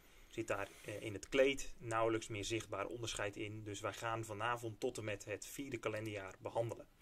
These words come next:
En dan komen we uit bij, eh, de rui. Rui is bij vogels natuurlijk, ehm, een, eh, een heel bekend fenomeen. Eh, iets wat bij, eh, nou, allerlei soorten heel lastig eigenlijk, eh,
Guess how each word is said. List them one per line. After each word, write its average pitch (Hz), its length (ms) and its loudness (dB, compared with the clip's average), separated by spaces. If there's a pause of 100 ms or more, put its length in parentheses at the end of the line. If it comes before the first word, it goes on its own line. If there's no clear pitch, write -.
(500)
En 143 80 4
dan 139 100 8
komen 196 280 8
we 139 60 6
uit 151 220 10
bij, 120 380 10
eh, 120 80 2 (640)
de 120 100 8
rui. 139 380 6 (840)
Rui 147 500 6
is 131 120 6
bij 104 160 4
vogels 151 440 12
natuurlijk, 110 600 -2
ehm, 95 460 -4 (480)
een, 92 260 -6
eh, 87 60 -8 (240)
een 98 120 -6
heel 131 140 6
bekend 117 340 4
fenomeen. 110 580 6 (560)
Eh, 104 140 -4 (200)
iets - 180 10
wat 113 440 6
bij, 92 420 2
eh, 101 80 -4 (440)
nou, 104 220 -8
allerlei 110 300 6
soorten 107 360 2
heel 117 180 6
lastig 113 340 2
eigenlijk, 107 380 2
eh, 98 140 0